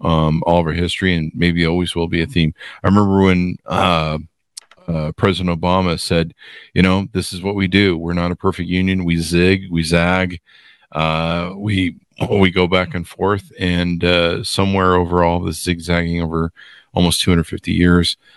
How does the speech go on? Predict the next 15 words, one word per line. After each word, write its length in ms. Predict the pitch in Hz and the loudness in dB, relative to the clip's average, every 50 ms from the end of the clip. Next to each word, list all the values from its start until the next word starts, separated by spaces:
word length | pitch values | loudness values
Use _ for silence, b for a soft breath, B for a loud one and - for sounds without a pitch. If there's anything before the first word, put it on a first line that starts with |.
| b b b b - | b b b b -2
um, 640 | - - 80 165 160 - 85 - - - - - - _ _ _ _ - - - | 0 2 2 2 2 2 0 0 -2 -4 -8 -12 -16 _ _ _ _ -20 -8 -2
we, 360 | - 92 87 87 85 78 - | 0 2 2 2 0 -2 -2
we 140 | - 90 82 | 0 0 0
just 180 | 76 90 - - | 0 0 -2 0
try 200 | - 92 90 87 | 0 0 0 0
and 120 | 87 85 | 0 0
get 100 | 87 85 | 0 0
it 80 | 80 78 | 0 0
right 360 | 78 80 85 87 95 98 92 | 0 0 2 0 0 -2 -4
or 100 | 82 80 | -6 -8
try 220 | - - 87 87 | -8 -8 -8 -6
and 160 | 85 85 85 82 | -6 -6 -6 -4
get 140 | 85 82 85 | -4 -4 -4
it 260 | 82 - 71 65 - | -6 -8 -10 -8 -2
better." 380 | - 85 85 98 110 104 - | 0 0 2 2 0 0 -4